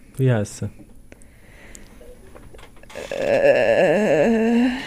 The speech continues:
Speaker 2: Fest und Flauschig Liste?
Speaker 1: Wir können sie so nennen. Wir wollen keine Werbung machen.
Speaker 2: Wie heißt sie
Speaker 1: Wollen wir
Speaker 2: wirklich?
Speaker 1: Werbung machen?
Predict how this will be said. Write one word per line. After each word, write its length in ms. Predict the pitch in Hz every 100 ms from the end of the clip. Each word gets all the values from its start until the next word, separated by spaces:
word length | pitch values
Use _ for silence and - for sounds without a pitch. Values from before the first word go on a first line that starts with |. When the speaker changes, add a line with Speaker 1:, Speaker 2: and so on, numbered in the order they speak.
| - - - - - - - - _ - - - - - -
Speaker 2:
Fest 340 | - 277 233 254
und 100 | 240
Flauschig 480 | 240 247 285 302
Liste? 460 | 294 285 294 311 339 - - -
Speaker 1:
Wir 100 | 139
können 240 | 131 95
sie 120 | 87
so 140 | 85 92
nennen. 260 | 92 95 - -
Wir 140 | 123
wollen 180 | 95 90
keine 220 | - 87
Werbung 300 | 87 87 90
machen. 180 | 90 104 - - -
Speaker 2:
Wie 80 | 254
heißt 200 | 254 -
sie 60 | 247
Speaker 1:
Wollen 120 | 240
wir 60 | 113
Speaker 2:
wirklich? 0 | 117 131
Speaker 1:
Werbung 160 | 147 151
machen? 240 | 151 175